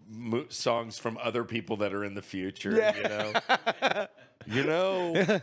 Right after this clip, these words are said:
Speaker 2: "You know, I think it was too legit to quit."
Speaker 1: <laughs> Yeah.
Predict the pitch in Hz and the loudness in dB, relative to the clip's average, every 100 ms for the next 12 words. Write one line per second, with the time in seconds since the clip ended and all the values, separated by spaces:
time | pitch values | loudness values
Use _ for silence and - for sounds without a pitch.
0 | - - 123 208 320 302 262 302 262 214 | -2 -8 4 6 8 6 4 4 2 2
1 | 196 175 - 214 196 156 190 - 170 254 | 2 0 2 4 4 2 0 0 0 2
2 | 370 233 269 254 240 269 190 - - - | 2 2 2 4 2 2 2 2 2 0
3 | - | -4